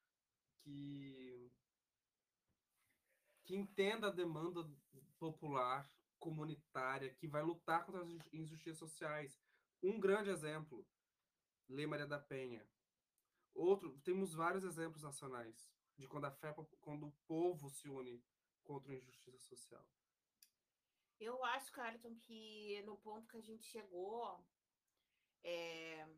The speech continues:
Speaker 2: a gente mesmo primeiro precisa voltar pras próprias bases. Eu acho que a gente se d-, se distanciou das próprias bases.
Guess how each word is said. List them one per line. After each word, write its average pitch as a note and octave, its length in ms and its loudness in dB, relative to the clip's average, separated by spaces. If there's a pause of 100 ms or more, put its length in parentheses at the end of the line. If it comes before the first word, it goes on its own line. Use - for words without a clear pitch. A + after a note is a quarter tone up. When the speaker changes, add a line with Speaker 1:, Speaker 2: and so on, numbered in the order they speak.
(680)
Speaker 2:
a F#3 100 -8
gente A#3 360 -4
mesmo A#3 340 -4
primeiro G#3+ 480 -8
precisa G#3 420 -14
voltar G3+ 300 -8
pras G#3+ 200 -12
próprias G3+ 420 -6
bases. D3+ 500 -8
Eu E3 140 -8
acho F3 140 -10
que F#3+ 60 -18
a F3+ 40 -14
gente F#3+ 160 -12
se F3+ 160 -14
d-, F#3 200 -10
se - 200 -12
distanciou G#3 520 -10
das A3 280 -2
próprias G#3 420 -4
bases. D3 500 -12